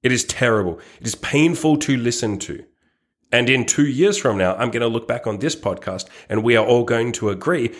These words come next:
this podcast was painful to listen to.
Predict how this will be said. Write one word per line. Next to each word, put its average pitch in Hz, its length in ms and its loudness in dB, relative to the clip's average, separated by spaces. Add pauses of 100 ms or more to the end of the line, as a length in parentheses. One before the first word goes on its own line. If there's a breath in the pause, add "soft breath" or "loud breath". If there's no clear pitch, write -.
(120)
this 143 360 0
podcast 120 560 -2
was 117 120 -4
painful 127 460 -2
to 127 160 -4
listen 120 340 0
to. - 200 -8